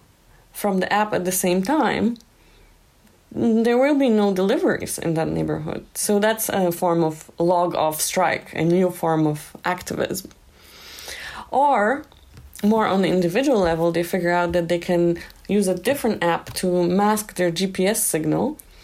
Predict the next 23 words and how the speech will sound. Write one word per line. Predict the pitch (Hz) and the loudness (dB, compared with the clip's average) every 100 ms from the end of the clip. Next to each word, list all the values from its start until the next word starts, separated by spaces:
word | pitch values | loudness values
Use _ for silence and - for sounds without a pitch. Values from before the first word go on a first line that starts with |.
| - - - - | -20 -20 -20 -14
and | - 190 | -2 0
that | 185 156 | 0 0
they | 190 | -2
pretend | 190 - 190 - 233 254 185 214 220 - | -2 -4 -6 -2 0 2 0 -2 -4 -6
that | 180 190 | -2 0
they're | 180 170 | 2 0
in | 165 175 | 2 2
one | 226 302 | 2 0
place. | - - - 302 - | -2 -2 -2 -4 -6
For | - - | -8 -4
example, | 175 175 170 165 | 0 0 -2 -2
they | 170 | -2
pretend | 175 175 196 180 180 | -2 -2 0 0 0
that | 165 160 | -2 0
they're | 165 160 156 | 0 0 0
in | 170 165 160 | 0 0 2
their | 160 156 156 - | 0 0 0 -2
zone | 160 160 175 180 165 | -2 0 2 2 2
where | 156 156 | 0 0
they're | 160 | -2
supposed | - - 156 151 | -4 -6 -8 -4
to | 151 | -4
work, | 156 190 240 | 0 0 -2